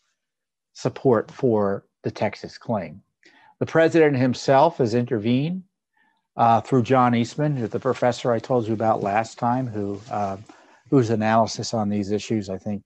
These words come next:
uh, deserves, uh, serious, uh, consideration. I encourage you to look him up. Uh, so I don't know what the Supreme Court's gonna do.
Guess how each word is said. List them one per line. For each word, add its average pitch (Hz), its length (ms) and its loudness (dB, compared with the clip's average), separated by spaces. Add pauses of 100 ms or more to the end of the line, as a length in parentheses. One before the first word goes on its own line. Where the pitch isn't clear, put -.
(140)
uh, 98 120 -6
deserves, 98 680 -8
uh, 95 100 -8
serious, 104 680 -6
uh, 101 100 -8
consideration. 104 960 -6
I 101 120 -10
encourage 101 340 -8
you 98 80 -6
to 92 60 -6
look 95 220 -8
him 95 140 -8
up. 117 240 -4 (840)
Uh, - 420 -6
so 151 240 2
I 156 100 4
don't 226 140 4
know 202 100 4
what 208 160 2
the 180 60 -8
Supreme 165 380 -2
Court's 160 280 0
gonna 135 220 -2
do. 120 260 -4